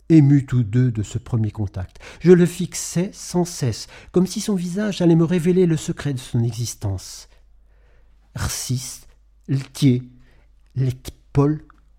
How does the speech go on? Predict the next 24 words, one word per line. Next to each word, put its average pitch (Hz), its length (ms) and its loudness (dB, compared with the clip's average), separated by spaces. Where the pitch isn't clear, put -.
répétais-je 127 640 -4
doucement 131 640 -2
devant 127 320 -2
cette 127 300 -2
énigme 139 500 2
vivante. 110 680 -4
D'un 113 160 -4
mot 131 160 -2
aimable, 127 420 -2
le 110 100 -4
gouverneur 107 540 -2
mit 107 160 -2
fin 120 260 -8
à 104 100 -8
la 98 100 -8
séance 107 460 -10
et 131 60 -2
nous 113 220 -2
invita 120 380 -2
à 117 40 -2
repasser 113 420 -6
dans 104 140 -4
son 107 160 -6
bureau. 95 380 -8